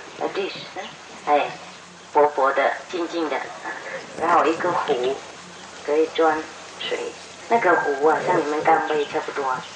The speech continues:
那可以煮饭、煮菜，可以装水、煮水。好，然后那个盘子呢，煮什么呢？chapati，也可以装菜吃。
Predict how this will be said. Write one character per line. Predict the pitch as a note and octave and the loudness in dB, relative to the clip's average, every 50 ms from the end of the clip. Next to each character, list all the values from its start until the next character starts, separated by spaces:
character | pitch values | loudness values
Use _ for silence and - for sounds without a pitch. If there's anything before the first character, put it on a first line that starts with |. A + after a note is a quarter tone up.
| - - - - | -16 -14 -12 -10
那 | D#3+ | -6
可 | D#3+ - D3+ | 0 4 4
以 | D#3+ - - | 4 4 2
煮 | B2+ B2 A#2+ | -6 -6 -4
饭、 | - - D#3+ D3 - - - - | 0 2 2 2 2 -2 -8 -6
煮 | A#2+ A#2+ B2 | -6 -6 -6
菜， | - - B2 - - - - - - - - - - - - - - - - - - - - - | -4 -2 0 0 0 0 -4 -10 -16 -16 -16 -16 -16 -18 -18 -18 -18 -18 -18 -16 -16 -16 -10 -4
可 | - D3+ | 0 6
以 | D#3 D#3+ D#3+ C#3 C3 - - - | 6 6 6 4 -2 -8 -12 -6
装 | D3 D3 D3 D3+ | -4 -4 -4 -2
水、 | C#3+ - A#2+ A#2 - - - - - - | -4 -2 -2 -2 -4 -4 -10 -12 -10 -10
煮 | - - - | -8 -6 -6
水。 | - - - - - - - - - - - - - | -6 -4 -6 -6 -6 -8 -12 -14 -14 -16 -16 -10 -4
好， | - - - - - - - - - - - - - - | 0 2 2 2 0 -4 -12 -16 -16 -16 -16 -12 -4 0
然 | E3 F3 | 4 6
后 | E3+ | 6
那 | E3+ F3 F3 | 6 4 4
个 | E3 E3 D#3+ | 4 4 4
盘 | - - C3+ C#3 D3 D#3 | 4 2 0 0 -2 -2
子 | D3 D3 | -4 -4
呢， | C3 C3+ C3+ - - - - | -4 -4 -6 -6 -8 -8 -6
煮 | B2 B2+ | -6 -6
什 | B2+ - B2+ | -4 -4 -2
么 | B2 B2 - | -2 -2 -2
呢？ | - - - - - - - - - - - - - - - - | -2 -4 -4 -6 -8 -10 -12 -12 -12 -12 -12 -12 -12 -10 -6 -4
chapati， | - - - B3 B3 - - B2 A#2+ - - - - - - F3+ - - - - - - - | -2 2 4 4 4 4 0 -4 -6 -8 -12 -14 -14 -16 -14 -14 -14 -14 -14 -14 -10 -8 -6
也 | C#3+ - - | -6 -4 4
可 | - - | 8 8
以 | D#3 D3+ | 8 8
装 | - - D#3+ D#3 D3 - | 8 4 2 2 2 0
菜 | D#3+ D#3+ D3 C#3 - - - | 0 2 2 2 0 -2 -4
吃。 | C#3+ D3 | -4 -4